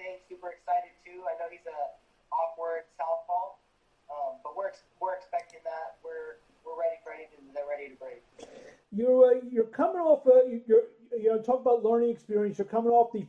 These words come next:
Speaker 2: kind of the first blemish on your record, the draw with Rudy Garcia back in December. Uh, what did you take from that fight going forward that's gonna help you?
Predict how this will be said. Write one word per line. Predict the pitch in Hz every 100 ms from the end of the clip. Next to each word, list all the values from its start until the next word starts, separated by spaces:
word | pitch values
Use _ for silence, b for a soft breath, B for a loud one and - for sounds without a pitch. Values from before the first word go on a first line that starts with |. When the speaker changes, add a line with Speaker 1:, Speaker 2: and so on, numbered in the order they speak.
| _
Speaker 2:
kind | 233 233
of |
the | 220 -
first | 240 226
blemish | - 220 226 220 208
on | 202
your | 185
record, | 196 196 214
the | 180
draw | 156 220 220
with | 190 202
Rudy | 214
Garcia | 202 208 196 - 214
back | 196 208 196 208
in | 190
December. | 190 - 208 202 185 175 165 170
Uh, | 165 b b b b b
what | 233 302
did | 311
you | 247
take | 254 269 269 -
from | 262
that | 254 254 254
fight | 247 226 233
going | 226 226 202
forward | 240 233 226
that's | 220 -
gonna | 214
help | 185 202 -
you? | 147